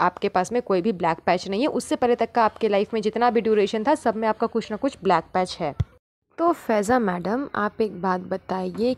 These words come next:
कि सबके सब तो बुरे नहीं हो सकते, बुरे छोड़िए, सबके सब तो गलत नहीं हो सकते ना। एक आप सही बात, बाकी पूरा दुनिया गलत, ऐसा तो नहीं हो सकता ना कि आप अभी अपने जनाब के साथ में रह रहे हो तो आप और आपका जनाब सही, क्योंकि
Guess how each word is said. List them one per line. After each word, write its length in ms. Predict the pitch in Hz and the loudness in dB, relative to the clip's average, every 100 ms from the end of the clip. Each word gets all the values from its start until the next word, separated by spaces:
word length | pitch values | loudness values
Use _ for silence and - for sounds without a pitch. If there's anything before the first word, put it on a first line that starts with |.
| - | -2
कि 160 | 311 | 0
सबके 680 | 320 - - 214 226 - 330 | 0 -4 0 0 0 0 0
सब 320 | - 247 226 | 2 0 0
तो 160 | 240 277 | 2 0
बुरे 320 | 208 240 233 | 2 2 4
नहीं 240 | 214 214 | 4 2
हो 140 | 202 202 | 2 0
सकते, 460 | - 190 _ 214 220 - - - - 254 | -4 -6 _ -6 -6 -14 -20 -20 -8 0
बुरे 260 | 330 349 | 4 4
छोड़िए, 320 | - 233 180 | 4 2 0
सबके 460 | 175 - 202 196 269 | -2 0 0 0 -2
सब 200 | - 202 - | -2 -4 0
तो 100 | - 175 | -2 0
गलत 280 | 180 202 277 | 0 2 4
नहीं 180 | 254 240 | 2 2
हो 140 | 214 | 0
सकते 340 | 208 196 - 233 | -2 -6 -2 0
ना। 160 | 311 - 190 | 0 -2 0
एक 240 | 214 214 | 0 2
आप 200 | 185 208 | -2 -2
सही 340 | - 160 240 | -2 -2 0
बात, 300 | 208 185 208 | 0 0 0
बाकी 200 | 185 180 | 0 -4
पूरा 300 | 208 190 208 | -4 0 2
दुनिया 400 | 196 180 180 208 | 2 0 2 2
गलत, 380 | 196 175 180 220 - | 2 2 2 2 0
ऐसा 280 | 170 170 196 | 0 2 0
तो 140 | 214 | 2
नहीं 180 | 233 285 | 2 2
हो 80 | 226 | 2
सकता 280 | 196 - | -2 -2
ना 160 | 220 277 - - - - | -2 -2 -4 -16 -20 -2
कि 100 | 233 | 0
आप 380 | - 196 208 208 | 2 2 4 2
अभी 180 | 202 | 4
अपने 300 | 214 202 214 | 4 4 2
जनाब 280 | 196 190 190 | 2 2 2
के 100 | 202 | 0
साथ 180 | 202 196 | -2 0
में 140 | 202 | 2
रह 140 | 190 185 | 2 2
रहे 140 | 190 | 2
हो 100 | 208 | 2
तो 120 | 208 - | 0 0
आप 220 | 190 - | 2 2
और 80 | 208 | 4
आपका 240 | 190 - | 2 2
जनाब 320 | 180 175 180 170 | 0 2 2 0
सही, 320 | - 208 302 | 0 2 2
क्योंकि 360 | - 190 202 | 0 -2 -4